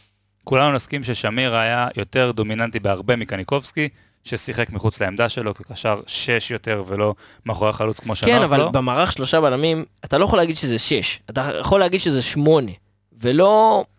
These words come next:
Speaker 2: ולא שש.
Speaker 1: זה, הם, הם משחקים בין מדרגה, נדבר שנייה על מדרגות, ב-, בקצרה נסביר אלה מדרגות במגרש. יש לך את מדרגה אחת שזה הבלמים פחות או יותר,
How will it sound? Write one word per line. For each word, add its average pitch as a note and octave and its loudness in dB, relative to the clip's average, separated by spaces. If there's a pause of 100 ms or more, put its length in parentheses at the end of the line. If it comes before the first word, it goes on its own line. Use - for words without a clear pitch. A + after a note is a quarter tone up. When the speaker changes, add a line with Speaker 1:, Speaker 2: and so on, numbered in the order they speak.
(140)
Speaker 2:
ולא D3+ 4
שש. D3 0
Speaker 1:
זה, C3 0 (180)
הם, C3 -2 (240)
הם C#3+ 0
משחקים E3+ -4 (420)
בין C#3+ 0
מדרגה, B2+ 0
נדבר A#2+ 0
שנייה C3 0
על B2+ 0
מדרגות, A2+ -2
ב-, A2 2
בקצרה A2+ -2
נסביר A2 -4
אלה A#2 0
מדרגות A2 0
במגרש. A2+ 0
יש C3+ -8
לך C#3 -8
את G2+ -6
מדרגה A2 -2
אחת A#2 -2
שזה G2 -4
הבלמים G2 -2
פחות D#3+ -4
או D#3+ -2
יותר, E3+ -4